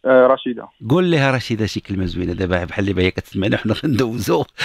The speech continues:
Speaker 2: غندوزو كلام المعسول ديالك ليها. قول، سمع، قول.
Speaker 1: واه، كنصيفط لها ميساج، كنقول لها: "توحشتك".
Speaker 2: ها هو اللي
Speaker 1: كنهضر
Speaker 2: نصيفط لها
Speaker 1: عليها.
Speaker 2: ميساج، وقلت لك: "قول". وصاحبي ما نصيفطوش، الصيفطو ما كيهضرش.
Speaker 1: واه،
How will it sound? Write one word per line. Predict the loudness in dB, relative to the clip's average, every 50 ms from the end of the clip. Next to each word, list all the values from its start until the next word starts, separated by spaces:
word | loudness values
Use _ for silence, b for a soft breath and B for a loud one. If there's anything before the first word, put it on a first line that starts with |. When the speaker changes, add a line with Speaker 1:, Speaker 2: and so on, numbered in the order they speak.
| B B -2
Speaker 2:
غندوزو | -2 0 0 2 2 2 2 2 0
كلام | 0 2 2 2 2
المعسول | 2 0 -2 -4 -8 -6 -2 0 0 2 2
ديالك | 2 2 2 2 2 0 0 0
ليها. | 0 2 2 0 0 0
قول، | 0 0 0 0 -2
سمع، | 0 0 2 2 2 2
قول. | 0 0 -2 -4 _ _
Speaker 1:
واه، | -2 2 4 4 6 6 4 4 2 0 -6
كنصيفط | -10 -10 -10 -14 -12 -8 -8
لها | -6
ميساج، | -6 -8 -6 -6 -6 -6 -4
كنقول | -6 -8 -6 -4 -4
لها: | -4
"توحشتك". | -6 -8 -10 -12 -14 -16 -10 -4 0
Speaker 2:
ها | 2
هو | 2 4
اللي | 4 4
Speaker 1:
كنهضر | 2 2 0
Speaker 2:
نصيفط | 0 0 -2 -2 0 2
لها | 2
Speaker 1:
عليها. | 2 2
Speaker 2:
ميساج، | 2 0 0 0 2
وقلت | 2 0 0 0 -2
لك: | -2 -2 0 2
"قول". | 2 4 4 4
وصاحبي | 2 0 0 -2 -2 0 0 0
ما | 0
نصيفطوش، | 0 0 -2 -2 -2 -2 -4 -4 -2
الصيفطو | -2 -2 -2 0 0 0
ما | 0 0
كيهضرش. | 0 0 0 0 0 -2 -2 -4 -8 -10 _ _ _ _ _ _ _ _ _ _ _ -6
Speaker 1:
واه، | 0 2 4 4 6 4 4 4 2 2 2 0 -2